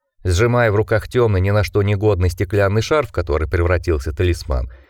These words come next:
Джек двинулся вниз по склону к автозаправочной станции Мобил. «Джек!» — отчаянно вскрикнул Ричард. «Что ты делаешь? Это один из них! Такие же автомобили были в Тейере,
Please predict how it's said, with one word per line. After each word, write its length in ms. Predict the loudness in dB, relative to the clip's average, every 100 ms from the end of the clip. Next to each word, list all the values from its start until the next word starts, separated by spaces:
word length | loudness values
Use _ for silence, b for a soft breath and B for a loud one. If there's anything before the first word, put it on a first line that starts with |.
| b b
Джек 260 | 0 2 2
двинулся 400 | 0 0 0 0
вниз 240 | 0 0
по 140 | 0 -4
склону 420 | -2 2 2 2
к 80 | 0
автозаправочной 840 | -2 0 -2 0 0 0 0 -4
станции 500 | -2 0 0 0 -2
Мобил. 420 | 0 0 -2 -6 -10 -16 _ _ _ _ _ _ _ _ _ _
«Джек!» — 500 | 0 2 2 0 -6 -4
отчаянно 460 | -4 0 2 2
вскрикнул 480 | 0 0 -2 0 2
Ричард. 420 | 2 2 -2 -6 b b b b
«Что 280 | -2 0
ты 140 | 2 0
делаешь? 540 | 2 2 4 2 0 -4
Это 320 | -2 0 0
один 340 | -2 0 0 2
из 160 | 0 0
них! 340 | 0 -2 -4 b b b b
Такие 340 | -4 -2 0 2
же 100 | 0
автомобили 640 | 0 0 0 0 0 2
были 280 | 4 4 2
в 100 | 0
Тейере, 600 | 0 2 4 2 -2